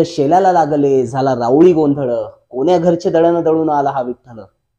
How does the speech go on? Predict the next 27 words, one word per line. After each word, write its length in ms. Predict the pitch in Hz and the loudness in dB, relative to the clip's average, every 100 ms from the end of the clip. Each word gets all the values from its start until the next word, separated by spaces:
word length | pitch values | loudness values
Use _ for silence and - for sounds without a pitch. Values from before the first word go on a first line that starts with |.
| _ _ _ _ _ | _ _ _ _ _
पीठ 140 | 156 165 | -2 -2
चाखले 580 | 165 139 123 180 202 | -2 -4 0 4 4
काने, 460 | 196 196 180 160 135 | 4 4 2 0 -4
म्हणे 220 | 123 139 131 | -4 -2 -2
आहे 260 | 117 151 | -4 -2
ती 160 | 180 185 | -2 -4
साखर, 520 | 175 139 143 127 110 - _ _ _ | -4 -4 -2 -4 -6 -12 _ _ _
पीठ 160 | 156 151 | -4 -4
हुंगले 500 | - 143 160 208 185 | 0 0 2 4 4
दुजाने, 480 | 160 170 151 131 117 | 2 0 -2 -2 -6
म्हणे 280 | 117 139 | -4 -4
सुगंधी 460 | 156 - 127 170 175 | -4 -4 0 2 2
कापूर. 420 | 156 131 120 107 107 _ _ _ _ _ _ _ _ _ _ _ _ _ _ _ | 2 -2 -4 -10 -12 _ _ _ _ _ _ _ _ _ _ _ _ _ _ _
कुणी 180 | 170 196 | 0 2
शेला 340 | - 165 151 214 | 2 0 2 2
झटकला, 680 | 196 196 196 185 175 160 | 2 0 0 2 4 4
पीठ 240 | 151 170 170 | 2 2 2
उडून 420 | 139 139 190 170 | 2 4 4 4
जाईना, 580 | 160 139 135 120 113 113 | 2 0 -2 -6 -10 -10
बुचकळला 460 | 131 - 180 180 185 | -10 -2 4 4 4
पाण्यात, 420 | 170 160 180 135 123 120 | 2 -2 -2 -2 -2 -2
पीठ 180 | 135 139 | -4 -2
धुवून 380 | 127 135 180 | 0 0 2
जाईना. 420 | 151 139 123 107 104 _ _ _ 104 | 2 0 -2 -6 -12 _ _ _ -20
झाली 380 | - 131 143 165 | -8 -2 2 2
संचित 520 | - 135 131 214 214 | 2 -2 0 -2 -2
पंढरी, 680 | 180 165 151 139 120 113 | 0 0 0 -2 -4 -10